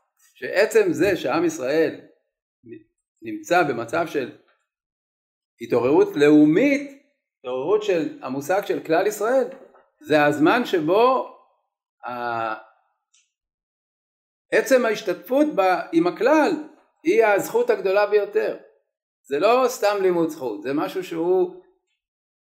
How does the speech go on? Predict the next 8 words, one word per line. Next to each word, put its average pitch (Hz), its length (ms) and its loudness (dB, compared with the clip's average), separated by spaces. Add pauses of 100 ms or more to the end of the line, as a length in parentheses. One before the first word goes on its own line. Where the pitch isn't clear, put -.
עמוק 185 300 2
מכל 214 320 2
עמוק. 254 420 0 (240)
יש 190 200 0
פה 226 240 0
עכשיו 165 380 0 (440)
מציאות 160 480 4
של 196 140 0